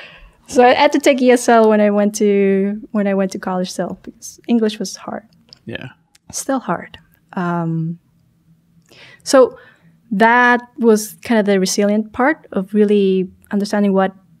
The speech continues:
Speaker 1: what I could do. And it was, um, it was really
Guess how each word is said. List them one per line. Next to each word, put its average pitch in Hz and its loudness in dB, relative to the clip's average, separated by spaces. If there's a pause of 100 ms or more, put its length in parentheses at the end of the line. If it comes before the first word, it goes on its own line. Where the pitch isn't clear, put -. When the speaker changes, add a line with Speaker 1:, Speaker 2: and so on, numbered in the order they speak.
(120)
Speaker 1:
what 196 -2
I 185 0 (240)
could 214 -2
do. 226 0
And 196 -4
it 196 -2
was, 190 -6
um, 180 -4
it - -10
was 220 -6
really 240 0